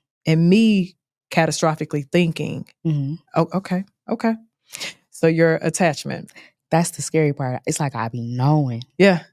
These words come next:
Speaker 2: That's why I go to therapy.
Speaker 1: Yeah.
Speaker 2: <laughs>
Speaker 1: And, and you know what? But that's honest.
Speaker 2: Mm-hmm.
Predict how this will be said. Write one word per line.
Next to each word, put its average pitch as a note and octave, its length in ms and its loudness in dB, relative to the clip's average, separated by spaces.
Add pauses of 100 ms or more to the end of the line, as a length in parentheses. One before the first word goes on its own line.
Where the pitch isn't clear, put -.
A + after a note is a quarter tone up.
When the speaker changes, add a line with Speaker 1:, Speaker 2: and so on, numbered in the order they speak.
Speaker 2:
That's D3 140 -4
why E3+ 100 0
I D3+ 40 -4
go C3+ 100 -6
to B2 80 -12
therapy. C#3 340 -8 (220)
Speaker 1:
Yeah. A3 240 6
Speaker 2:
<laughs> - 60 4 (680)
Speaker 1:
And, A#3+ 200 6
and A#3+ 140 6
you B3+ 80 6
know C#4+ 160 6
what? B3+ 140 4
But G#3+ 100 4
that's A3+ 180 2
honest. F#3+ 640 0
Speaker 2:
Mm-hmm. G#3+ 300 6